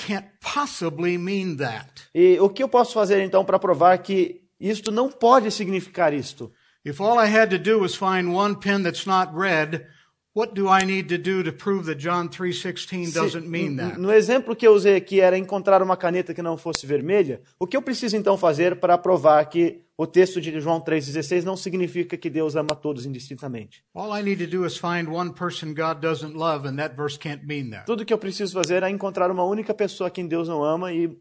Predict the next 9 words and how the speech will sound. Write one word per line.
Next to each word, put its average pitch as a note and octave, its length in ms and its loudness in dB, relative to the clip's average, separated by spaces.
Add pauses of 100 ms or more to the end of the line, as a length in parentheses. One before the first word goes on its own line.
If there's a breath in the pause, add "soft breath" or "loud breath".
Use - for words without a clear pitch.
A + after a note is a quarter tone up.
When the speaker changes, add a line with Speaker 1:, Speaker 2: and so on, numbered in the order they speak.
Speaker 2:
provo E3 300 4
então D#3 260 -4
que F3 300 -10 (180)
o C3+ 80 -12
verso D#3 340 -2
não E3 120 -8
quer E3 160 -6
dizer C3 320 -8
isto. - 280 -20